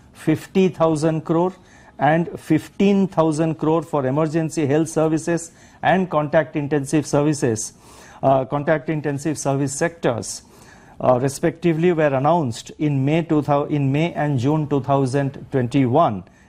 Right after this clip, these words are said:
during the second wave of the pandemic. Banks were given certain incentives for lending under the two schemes.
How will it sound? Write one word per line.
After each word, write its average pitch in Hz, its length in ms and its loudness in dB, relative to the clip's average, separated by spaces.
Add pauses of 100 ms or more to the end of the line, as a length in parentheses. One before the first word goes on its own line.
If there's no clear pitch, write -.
(120)
during 151 320 0
the 147 100 2
second 151 400 -2
wave 143 220 0
of 135 320 -2
the 123 120 -4
pandemic. 110 600 -4 (640)
Banks 147 420 0
were 170 160 2
given 151 400 0
certain 143 380 -2
incentives 165 720 -2
for 131 240 -4
lending 151 480 0
under 135 260 0
the 131 160 0
two 156 260 -2
schemes. 92 600 -8